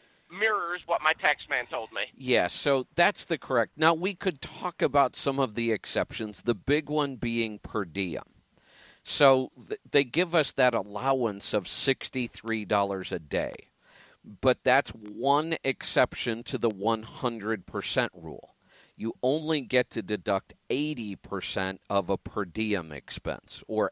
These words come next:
Speaker 2: any meal, uh, related expenses, only deductible at eighty percent.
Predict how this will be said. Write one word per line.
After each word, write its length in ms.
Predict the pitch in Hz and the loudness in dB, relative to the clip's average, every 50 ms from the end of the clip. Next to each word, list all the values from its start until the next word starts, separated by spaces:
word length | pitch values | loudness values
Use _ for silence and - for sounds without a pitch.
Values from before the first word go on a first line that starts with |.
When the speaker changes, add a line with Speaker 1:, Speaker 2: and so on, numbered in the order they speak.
| - - | 0 0
Speaker 2:
any 320 | 113 117 117 120 117 117 | 0 2 2 0 -4 -4
meal, 720 | 117 110 110 110 113 113 110 110 110 107 107 107 107 98 _ _ _ _ _ _ _ _ _ | -6 -6 -6 -4 -4 -2 0 0 0 0 0 0 -2 -6 _ _ _ _ _ _ _ _ _
uh, 400 | 98 95 92 92 90 90 92 92 - | -4 0 0 2 2 0 0 -2 -4
related 560 | - 92 98 101 101 110 113 117 101 107 101 | -6 -6 -6 0 2 4 4 4 2 0 0
expenses, 720 | 92 98 - - - - - 110 101 92 - - 90 82 | 0 -4 -4 -6 -8 0 0 0 0 0 -6 -10 -8 -4
only 320 | 98 107 113 110 113 110 101 | -4 -4 -2 -2 -4 -6 -4
deductible 680 | 87 104 92 - 104 98 - - - 87 95 95 92 | -4 -6 -2 0 0 0 0 -2 -10 -8 -4 -2 -2
at 120 | 87 80 - _ - | -2 -2 -4 _ -6
eighty 400 | 98 98 98 95 82 85 78 71 | -4 -4 -4 -6 -10 -10 -12 -12
percent. 640 | - - - 76 67 - - 71 - - _ - | -14 -14 -14 -14 -12 -10 -10 -10 -12 -12 _ -20